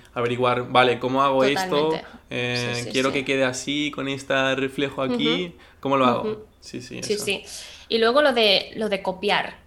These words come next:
Speaker 2: eh, esto va muy bien, de decir, ah, pues, yo empecé, bueno, tengo, es que yo tengo muchos proyectos de que empecé hace como tres,
Speaker 1: <laughs>
Speaker 2: cuatro años y no terminé nunca, pero, pero yo hacía muchísimo de, mm, ver una foto que me gustase,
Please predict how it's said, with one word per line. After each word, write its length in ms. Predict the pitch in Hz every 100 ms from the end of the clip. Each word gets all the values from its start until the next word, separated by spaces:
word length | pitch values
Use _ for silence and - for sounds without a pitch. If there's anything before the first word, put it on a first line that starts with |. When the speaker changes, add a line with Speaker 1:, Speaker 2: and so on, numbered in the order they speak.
| _
Speaker 2:
eh, 280 | - 190 175
esto 240 | 190 - 233
va 120 | 208
muy 260 | 208 208
bien, 380 | 180 165 156 - -
de 640 | 190 185 185 180 180 180 190
decir, 260 | 180 180
ah, 100 | 180
pues, 160 | 185 185 208 220 - - -
yo 140 | 214
empecé, 380 | 220 269 269 - -
bueno, 340 | - 208 - - -
tengo, 400 | 196 196 202 -
es 80 | 196
que 140 | 196
yo 80 | 185
tengo 140 | 208
muchos 260 | 185 185 196
proyectos 400 | - 185 180 180
de 60 | 175
que 80 |
empecé 420 | 170 170 175 185 180
hace 320 | 180 185 175
como 180 | 165 165 156
tres, 240 | - 175
Speaker 1:
<laughs> 40 | 139
Speaker 2:
cuatro 220 | 180 175
años 280 | 180 208 208
y 80 | 190
no 160 | 185
terminé 380 | 202 196 190 185
nunca, 340 | 180 208 269 262
pero, 280 | 202 185 - - - -
pero 120 | 214
yo 100 | 214
hacía 220 | 226 262
muchísimo 520 | 262 247 254 269 254
de, 340 | 214 202 190 190
mm, 640 | 185 170 107 - - 208
ver 140 | 214
una 140 | 240 233
foto 240 | 240 233
que 120 | 220
me 120 | 214 208
gustase, 720 | 202 - 240 262 311 392